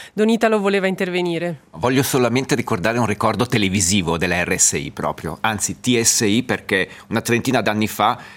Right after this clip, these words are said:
Speaker 2: Tiziano Terzani è venuto a Lugano, a Trevano, ha fatto una conferenza con gli studenti e non c'era l'università, dunque <laughs> pensate che Ticino era molto diverso.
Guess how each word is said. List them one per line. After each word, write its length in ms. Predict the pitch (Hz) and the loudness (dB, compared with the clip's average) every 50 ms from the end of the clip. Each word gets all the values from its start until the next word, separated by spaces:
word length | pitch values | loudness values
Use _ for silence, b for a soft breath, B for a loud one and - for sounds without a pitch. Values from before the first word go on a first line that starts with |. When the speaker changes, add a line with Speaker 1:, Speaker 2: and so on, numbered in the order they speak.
| B B | B B
Speaker 2:
Tiziano 380 | - 120 - - 127 113 113 117 | -6 -4 0 0 0 0 0 0
Terzani 580 | 123 107 90 - - 131 117 120 123 127 139 | 0 -2 0 0 0 2 2 0 2 2 0
è 20 | 101 | 0
venuto 300 | 90 95 98 95 - 98 | 0 0 -2 0 0 0
a 60 | 90 | 0
Lugano, 420 | 90 92 90 113 113 117 117 110 | 0 0 0 0 0 2 0 0
a 60 | 95 | -2
Trevano, 440 | - - 120 113 113 120 117 123 117 | 0 -2 0 2 2 2 2 0 0
ha 60 | 107 | -2
fatto 220 | - 120 107 - 110 | -2 -2 -4 -2 -2
una 100 | 104 101 | -4 -2
conferenza 840 | - 101 85 - 98 90 98 104 104 92 - 113 104 92 90 87 - | -4 -6 -6 -4 -2 -2 0 0 0 0 0 0 0 0 0 -4 -4
con 200 | - 98 95 95 | -4 -2 -2 0
gli 140 | 95 95 | 0 -2
studenti 680 | - - - 98 87 98 107 113 113 - - 143 147 147 B B B B B B B B B B | -2 -4 -4 -2 0 0 0 0 -2 0 2 0 0 0 B B B B B B B B B B
e 100 | - 107 | -2 -2
non 120 | 113 104 | -2 0
c'era 220 | - - 127 120 | 0 2 2 2
l'università, 720 | 117 117 113 110 101 98 92 - 107 92 - 117 120 131 | 2 2 0 0 0 0 -2 -2 -2 0 0 2 2 2
dunque 280 | 127 123 120 - - - | 2 0 -2 -2 -4 -6
<laughs> 40 | - | -4
pensate 320 | - - - - 156 - - | -4 -2 0 0 0 0 0
che 100 | - 123 | 0 0
Ticino 360 | - 127 - - 147 127 117 | 0 2 2 2 2 4 4
era 160 | 110 107 104 | 2 2 2
molto 300 | 107 120 127 117 - 117 | 2 2 0 2 2 2
diverso. 580 | 104 113 95 101 95 92 87 - - - 92 | 2 2 2 2 2 0 0 -2 -2 -2 -4